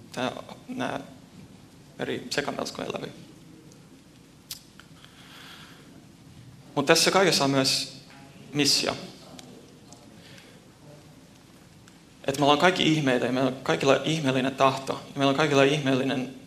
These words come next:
niin kuin, tämmönen etuoikeus tehdä päätöksiä, joka vaikuttaa luomakuntaan ja ihmisiin. Ihminen on Jumalalle, niin kuin, tärkein juttu. Niin tää missio on sitä, että se on tän, niin kuin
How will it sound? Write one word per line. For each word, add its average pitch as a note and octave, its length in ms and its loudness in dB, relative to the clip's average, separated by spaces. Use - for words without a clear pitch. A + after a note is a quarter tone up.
niin C3+ 160 -10
kuin, C#3 160 -4
tämmönen C3 580 -4
etuoikeus C#3+ 560 2
tehdä B2 140 2
päätöksiä, C3+ 520 2
joka - 160 -4
vaikuttaa - 600 2
luomakuntaan C3+ 720 0
ja C3+ 120 -2
ihmisiin. C3+ 500 -2
Ihminen D#3 260 0
on C3+ 100 -2
Jumalalle, C3 380 0
niin C3 120 -6
kuin, C3+ 100 -12
tärkein C#3 340 0
juttu. C#3 320 -6
Niin C3+ 80 -4
tää C#3+ 120 8
missio E3+ 320 2
on B2+ 80 0
sitä, C3 280 0
että C3 400 -4
se - 140 -2
on C3+ 140 0
tän, C#3+ 240 -2
niin C3+ 100 -4
kuin C3 420 -6